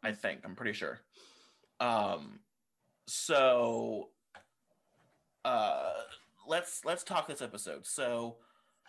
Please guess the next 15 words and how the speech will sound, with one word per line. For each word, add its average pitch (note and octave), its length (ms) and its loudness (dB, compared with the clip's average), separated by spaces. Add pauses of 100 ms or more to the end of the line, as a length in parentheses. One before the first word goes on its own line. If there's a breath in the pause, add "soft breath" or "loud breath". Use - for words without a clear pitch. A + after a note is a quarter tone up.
(1600 soft breath)
did E3 180 0
you F3 100 -8
guys D#3 580 0
think C#3+ 260 -6
that C3 160 -6
was, B2 200 -10 (180)
this C3 160 -10
was B2+ 100 -12
a B2 40 -6
c-, A2 60 -10 (280)
satisfying C#3 580 -2
conclusion A#2 540 -8
for G#2+ 220 -4
a G2+ 80 -4
season? D#2 400 -10